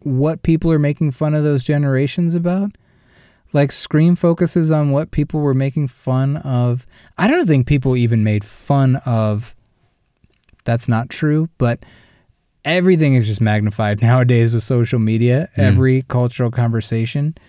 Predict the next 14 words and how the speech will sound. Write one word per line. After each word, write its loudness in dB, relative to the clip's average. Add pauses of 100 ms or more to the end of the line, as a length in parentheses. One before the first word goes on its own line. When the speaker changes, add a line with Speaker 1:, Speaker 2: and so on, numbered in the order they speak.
(160)
Speaker 2:
Yeah. 0 (200)
Speaker 1:
I 0
don't 2
know 2
that 0
the -2
criticizing 0
of -4
one 2
generation 0
of -2
the -2
next, -4 (2500)
<sighs> -6